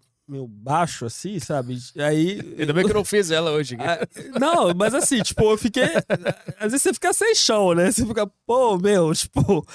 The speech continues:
Speaker 1: aqui a internet é." <laughs> Mas eu entendo, eu entendo o poder da, o poder que a mídia às vezes tem, né? Que fala do continente africano, às vezes,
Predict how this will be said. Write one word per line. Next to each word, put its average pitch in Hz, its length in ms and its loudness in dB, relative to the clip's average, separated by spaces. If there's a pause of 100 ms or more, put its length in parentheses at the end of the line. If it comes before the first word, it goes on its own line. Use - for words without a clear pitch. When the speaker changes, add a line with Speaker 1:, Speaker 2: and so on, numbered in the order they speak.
(280)
Speaker 1:
aqui - 280 -2
a 262 80 2
internet 240 640 -2
é." 240 240 -2
<laughs> - 680 -10
Mas 226 280 2
eu 269 80 2
entendo, 185 600 -2 (440)
eu 180 120 2
entendo 214 340 0
o 226 60 -6
poder 202 360 0
da, 190 300 2
o 165 100 2
poder 170 340 -2
que 185 100 -2
a 165 60 2
mídia 170 340 0
às 147 80 -6
vezes 156 240 -2
tem, 151 280 0
né? 131 160 0
Que 135 160 -6
fala 147 480 -2
do 143 100 -8
continente 127 440 -6
africano, 127 480 -8
às 117 100 -8
vezes, 127 440 -8